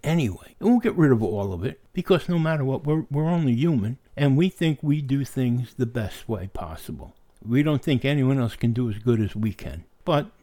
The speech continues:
that's just something that we'll have to deal with. Now, on that same note, here's the thing.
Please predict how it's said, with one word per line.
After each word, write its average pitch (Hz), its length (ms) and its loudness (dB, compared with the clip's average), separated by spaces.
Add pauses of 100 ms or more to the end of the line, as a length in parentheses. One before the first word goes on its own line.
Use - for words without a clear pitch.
that's - 300 -4
just 135 180 -6
something 131 260 -4
that - 140 -2
we'll 120 120 -2
have - 220 -6
to 120 100 -10
deal 131 240 -2
with. 82 280 -12 (100)
Now, 123 280 6
on 127 180 8
that 110 220 4
same 180 340 6
note, 87 360 2 (180)
here's 185 300 4
the 120 120 -2
thing. 196 360 0